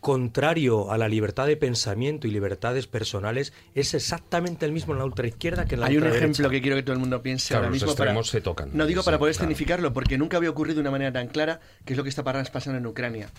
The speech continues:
Speaker 2: La Ucrania es perfecto, o sea, es el símbolo perfecto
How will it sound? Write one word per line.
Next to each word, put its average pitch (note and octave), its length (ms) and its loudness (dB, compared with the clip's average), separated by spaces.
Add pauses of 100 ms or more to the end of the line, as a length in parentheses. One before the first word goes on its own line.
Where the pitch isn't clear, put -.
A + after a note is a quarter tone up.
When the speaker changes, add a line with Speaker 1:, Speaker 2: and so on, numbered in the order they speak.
(300)
Speaker 2:
La C#3+ 120 -2
Ucrania E3+ 280 -2
es G3 80 -6
perfecto, - 600 -6
o - 40 -18
sea, B2+ 180 -10
es - 100 -4
el D#3+ 140 -2
símbolo F#3 400 -2
perfecto F#3+ 480 -4